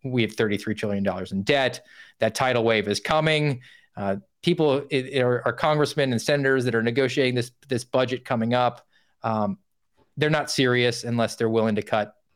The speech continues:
I don't know, eighty, ninety percent of the government to actually address the problem. Um, but obviously that's, you know, that's a, a farce. I'm, I'm, I'm very, uh, Pollyanna-ish if, if I think that that's ever gonna happen. But six hundred million dollars,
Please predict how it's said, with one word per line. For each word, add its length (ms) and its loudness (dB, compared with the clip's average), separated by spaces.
I 60 -4
don't 120 -4
know, 220 -8
eighty, 480 0
ninety 440 0
percent 440 -2
of 80 -6
the 80 -4
government 400 -2
to 80 -8
actually 300 -6
address 240 -6
the 80 -4
problem. 460 0
Um, 240 -2
but 140 2
obviously 320 -2
that's, 340 -4
you 100 -10
know, 80 -10
that's 300 -10
a, 200 -10
a 40 -8
farce. 400 -6
I'm, 280 -6
I'm, 80 -16
I'm 360 -10
very, 460 2
uh, 160 2
Pollyanna-ish 1200 -4
if, 140 -12
if 180 -10
I 120 0
think 180 -4
that 60 -6
that's 240 -6
ever 160 -6
gonna 160 -10
happen. 320 -4
But 160 0
six 240 2
hundred 220 4
million 200 6
dollars, 300 2